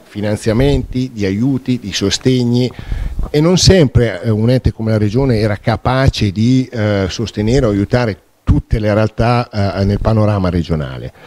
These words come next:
E da qui è nata l'idea di mettere in rete queste realtà, ma soprattutto di dare un supporto, eh, strutturale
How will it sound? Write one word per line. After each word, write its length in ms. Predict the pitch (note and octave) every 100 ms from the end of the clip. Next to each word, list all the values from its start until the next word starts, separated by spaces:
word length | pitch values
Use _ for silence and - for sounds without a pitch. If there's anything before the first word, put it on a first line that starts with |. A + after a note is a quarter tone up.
| - - - -
E 60 |
da 140 | D3+ E3+
qui 180 | D3
è 40 | D3+
nata 600 | C#3 D3 - C#3 B2+ B2
l'idea 400 | A2 A2+ C3+ C#3
di 120 | A2+
mettere 400 | B2 C3+ - A2+
in 200 | A2+ G#2+
rete 600 | A#2 E3+ C3 - E2 C#2+ - - - - _ -
queste 760 | A#2 A#2 - - G#2 G2+ G2
realtà, 520 | G2 G#2 G#2 D3 E3+ D#3+
ma 120 | G#2
soprattutto 540 | - F#2+ G#2 - B2+
di 80 | A2+
dare 280 | A2 A#2 G#2+
un 120 | G#2+
supporto, 1200 | - A2 - - C#3+ A#2+ F2+ - G2+ F#2+ G#2+ G#2+
eh, 60 | F#2+
strutturale 840 | - A#2 G2+ B2+ F3+ C#3+ F#2 -